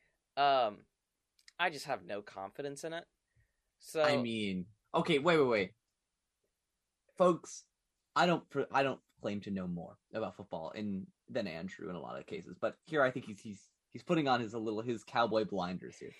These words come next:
Speaker 1: <laughs>
Speaker 2: Because he just described the Cowboys defense as having points of talent.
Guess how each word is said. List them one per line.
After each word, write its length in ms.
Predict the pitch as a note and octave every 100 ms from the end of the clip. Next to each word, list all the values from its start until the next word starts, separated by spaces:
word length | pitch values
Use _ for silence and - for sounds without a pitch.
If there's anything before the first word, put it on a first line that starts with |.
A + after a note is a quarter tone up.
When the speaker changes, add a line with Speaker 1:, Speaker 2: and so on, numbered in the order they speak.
| - -
Speaker 1:
<laughs> 100 | D#3+ -
Speaker 2:
Because 160 | D3 D#3+
he 120 | A3
just 140 | G#3+ F3
described 380 | E3 E3+ D#3
the 60 | C#3+
Cowboys 340 | C#3+ C3 C3
defense 400 | - A#2+ A#2 A2+ -
as 400 | A2+ G2+ G2+ - _ _
having 440 | - C#3 D#3 D#3+ C#3
points 360 | - C#3 B2+
of 120 | A2
talent. 320 | - F#3+ -